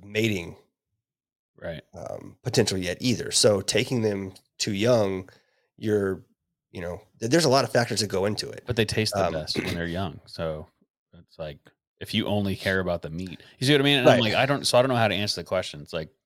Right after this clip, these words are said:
Speaker 1: Well, here's the thing.
Speaker 2: I don't just
Speaker 1: A-, a-,
Speaker 2: care about the meat, but
Speaker 1: and
Speaker 2: I
Speaker 1: that
Speaker 2: do only care about the meat.
Speaker 1: Yeah, but in that, in that, in those years of the one and a half when they be, start to become sexually active to three and a half and four and a half years old,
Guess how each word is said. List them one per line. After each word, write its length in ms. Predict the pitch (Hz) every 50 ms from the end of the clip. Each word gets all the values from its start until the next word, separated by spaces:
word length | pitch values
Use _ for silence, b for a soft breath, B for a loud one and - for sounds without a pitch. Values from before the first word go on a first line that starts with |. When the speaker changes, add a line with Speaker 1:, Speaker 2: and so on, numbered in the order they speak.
| - -
Speaker 1:
Well, 100 | 131 139
here's 180 | 143 151 143
the 60 | 120
thing. 240 | - 147 117 95 90
Speaker 2:
I 60 | 110
don't 220 | 120 - - 104 107
just 320 | 95 104 113 110 - - -
Speaker 1:
A-, 60 | 123
a-, 0 |
Speaker 2:
care 120 | 113 101 95
about 200 | 87 90 87 -
the 80 | 80
meat, 220 | 85 87 82 71 - -
but 80 | 110
Speaker 1:
and 40 | 123
Speaker 2:
I 60 | 113 117
Speaker 1:
that 180 | 123 127 117
Speaker 2:
do 200 | - 110 110 98
only 340 | - - 101 101 98 92 85
care 200 | 80 - 85 80
about 140 | 80 76 64
the 80 | - -
meat. 180 | 58 52 - _ _
Speaker 1:
Yeah, 180 | - 147 139 120
but 140 | 113 135 131
in 80 | 135 139
that, 180 | 135 120 -
in 160 | - 139 139
that, 240 | 135 127 120 - - -
in 120 | 117 123
those 240 | 123 120 120 110 107
years 400 | 101 107 113 113 113 110 107 104
of 240 | 104 104 101 98 95
the 180 | 107 101 101 101 92
one 200 | 95 110 110 113
and 80 | 110
a 40 | 107
half 260 | 101 110 107 104 -
when 60 | 110 101
they 60 | 101
be, 120 | 98 95 92
start 220 | - - 107 95
to 40 | -
become 260 | 104 104 - 107 95
sexually 420 | 92 - 104 98 - - 101 101 98
active 480 | 95 95 95 - 101 98 95 92 - -
to 600 | - - 98 98 95 95 95 95 95 92 92 90 - _ _ _ _ _
three 140 | - 104 101
and 100 | 101 98
a 40 | 95
half 280 | 98 98 98 95 -
and 120 | - - -
four 140 | - 101 104
and 80 | 98
a 20 | 95
half 220 | 101 95 92 -
years 220 | 98 95 92 85
old, 400 | 95 104 101 101 101 101 98 95